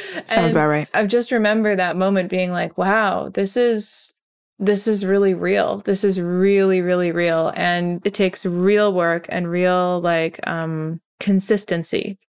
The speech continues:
Speaker 2: of work
Speaker 1: Yeah.
Speaker 2: that that generation really put into place. A lot of consistency.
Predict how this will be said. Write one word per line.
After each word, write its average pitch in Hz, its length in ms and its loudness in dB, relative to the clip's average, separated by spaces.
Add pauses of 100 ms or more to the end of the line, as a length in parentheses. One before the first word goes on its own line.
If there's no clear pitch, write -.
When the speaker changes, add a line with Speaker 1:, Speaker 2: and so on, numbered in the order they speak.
(220)
Speaker 2:
of 175 160 2
work - 340 -2
Speaker 1:
Yeah. 175 360 2
Speaker 2:
that 202 180 2
that 196 220 2
generation 180 840 0
really 180 340 0
put 180 200 -2
into 170 180 -2
place. - 380 -4
A - 60 -2
lot 175 240 2
of 180 60 -4
consistency. 180 800 -6